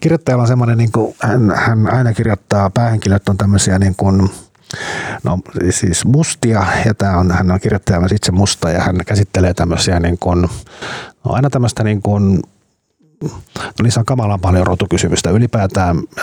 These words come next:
mutta tota, mutta hän käsittelee tämmösiä niin kuin koulutet-, päähenkilöt on aina tämmösiä koulutettuja niin kuin tavallaan keskiluokkaisia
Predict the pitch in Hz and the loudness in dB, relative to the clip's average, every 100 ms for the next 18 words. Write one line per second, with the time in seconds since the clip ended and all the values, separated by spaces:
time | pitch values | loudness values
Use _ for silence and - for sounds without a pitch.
0 | - - - 92 - - 78 85 - - | -6 -4 -4 -4 -4 -4 -4 -2 -2 -2
1 | - - - - 90 95 92 98 107 - | -2 -2 -2 0 0 0 0 0 0 -2
2 | - 90 90 90 90 95 87 87 - 90 | -2 -2 0 0 0 0 2 2 0 -2
3 | 82 117 127 107 107 - - - 131 120 | 0 0 0 0 -4 -6 -12 -4 0 2
4 | 101 95 - 95 92 90 95 92 107 98 | 2 2 2 2 2 0 0 0 2 2
5 | 90 87 - 85 82 - - - - - | 0 -4 -4 0 0 -2 -8 -10 -8 -8
6 | - - - - - 85 80 80 80 82 | -10 -10 -8 -4 -2 0 2 2 2 2
7 | 71 64 - - - - - 156 - - | 0 -4 -8 -8 -6 -4 -2 -2 -2 -4
8 | - 131 - - - | -4 -2 0 0 -2